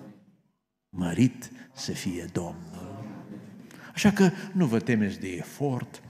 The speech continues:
Spunea soția fratelui Traian Sucala de la Cluj că în luna decembrie a avut un vis.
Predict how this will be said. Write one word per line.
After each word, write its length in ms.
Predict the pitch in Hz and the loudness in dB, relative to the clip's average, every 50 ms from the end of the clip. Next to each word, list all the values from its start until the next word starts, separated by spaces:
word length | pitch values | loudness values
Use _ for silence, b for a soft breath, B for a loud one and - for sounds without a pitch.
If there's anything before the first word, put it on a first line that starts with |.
| - B B B B B B B B B B | -20 B B B B B B B B B B
Spunea 680 | - - - 117 113 117 117 113 113 113 110 101 - - | -12 -4 2 4 6 6 6 6 4 4 2 0 -2 -8
soția 400 | - - - 95 - - 113 98 | -10 -8 -8 -8 -6 -4 -4 -4
fratelui 480 | 87 - 101 98 - - 98 90 92 90 | -4 -4 -6 -8 -6 -8 -8 -8 -8 -8
Traian 280 | - - 107 98 90 82 | -8 -8 -6 -6 -6 -6
Sucala 400 | - 101 - - 113 98 92 87 | -8 -8 -8 -4 -4 -4 -4 -4
de 120 | 82 87 | -6 -6
la 120 | 85 82 | -6 -6
Cluj 300 | 82 - - 117 104 - | -8 -6 -6 -6 -6 -6
că 100 | - - | -6 -4
în 60 | 101 107 | 0 2
luna 160 | 113 107 98 | 2 2 2
decembrie 460 | 90 95 - - - 107 104 98 92 | -2 -6 -6 -4 -2 -2 -2 -2 -4
a 40 | 85 | -4
avut 200 | 90 110 107 - | -4 -4 -4 -4
un 140 | 104 80 78 | -4 -6 -4
vis. 260 | 92 117 - - | -4 -4 -6 -6